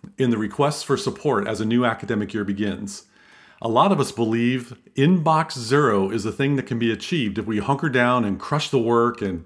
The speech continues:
take things to the next level or level up your support, whatever the idiom for twenty twenty-one is. I have some unfortunate news for us. Inbox zero is a fallacy, kind of like building a house of sticks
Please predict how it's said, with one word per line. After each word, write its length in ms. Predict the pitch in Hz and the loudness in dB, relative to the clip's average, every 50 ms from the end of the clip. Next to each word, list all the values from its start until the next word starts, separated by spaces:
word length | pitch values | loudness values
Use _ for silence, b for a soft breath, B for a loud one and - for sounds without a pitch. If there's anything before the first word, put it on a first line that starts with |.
| _ - | _ -2
take 200 | - 165 175 180 | 0 0 2 2
things 260 | - 165 151 139 - | 2 2 2 2 2
to 80 | 135 | 2
the 100 | 139 127 | 2 4
next 260 | 120 120 123 120 - - | 4 2 2 0 -2 0
level 460 | 117 117 117 107 113 110 113 110 B B B B B B B | 2 2 2 2 2 0 -2 -4 B B B B B B B
or 160 | 104 113 110 | -2 0 6
level 320 | 107 131 151 147 147 147 | 6 6 6 6 4 2
up 140 | 143 - - | 2 2 0
your 80 | 120 117 | -2 -4
support, 520 | - - 117 - - 113 104 95 95 - | -4 -6 -8 -4 -2 -2 -2 -2 -2 -2
whatever 320 | 117 117 120 135 139 131 123 | 0 0 2 2 2 0 0
the 320 | 104 110 101 95 101 98 98 - - _ | 0 -2 -2 -4 -6 -8 -10 -12 -18 _
idiom 360 | _ 135 127 120 120 120 110 98 | _ 0 0 2 2 2 0 0
for 120 | - 113 | -4 -8
twenty 300 | 101 - 120 107 110 104 | -6 -6 -4 -4 -4 -4
twenty-one 480 | 101 110 107 101 101 101 98 101 98 98 | -4 -4 -2 0 2 2 2 0 0 -2
is. 300 | 92 87 90 - - B B B B B B B B B B - | -2 -4 -8 -10 -14 B B B B B B B B B B -8
I 60 | 104 | -6
have 240 | 98 117 151 170 165 | -2 0 0 0 0
some 180 | - 156 143 127 | 0 0 2 2
unfortunate 540 | 120 117 - 143 143 143 - 131 120 113 | 2 2 2 0 0 0 0 -2 0 0
news 260 | 117 117 120 117 110 - | 2 2 2 2 0 -2
for 220 | - - 95 87 | -6 -6 -6 -6
us. 300 | 82 - - - - - - _ _ _ _ - - _ | -6 -8 -10 -12 -14 -16 -18 _ _ _ _ -20 -14 _
Inbox 540 | - 131 143 175 156 151 143 143 - - - 120 | 0 2 2 4 4 4 2 2 0 -4 -6 -4
zero 440 | 117 110 127 123 120 110 110 110 | 0 2 4 4 4 4 2 2
is 140 | 104 117 104 | 0 0 -2
a 80 | 101 101 | -2 -6
fallacy, 800 | - - - 120 110 113 110 104 101 - - 98 92 95 - b b b b b | -4 0 2 2 2 4 2 0 -2 -4 -8 -10 -10 -12 -14 b b b b b
kind 180 | - - 170 202 | 0 2 4 4
of 80 | 202 | 6
like 180 | 180 165 151 117 | 4 4 2 2
building 300 | 104 135 143 139 143 123 | 2 2 2 2 2 0
a 80 | 110 101 | -2 0
house 280 | 101 135 139 147 - | 2 2 2 2 0
of 120 | 127 101 - | -4 -6 -6
sticks 720 | - - - - - 165 131 - - - - - - | -8 -10 -10 -2 0 0 0 0 -2 -8 -12 -12 -14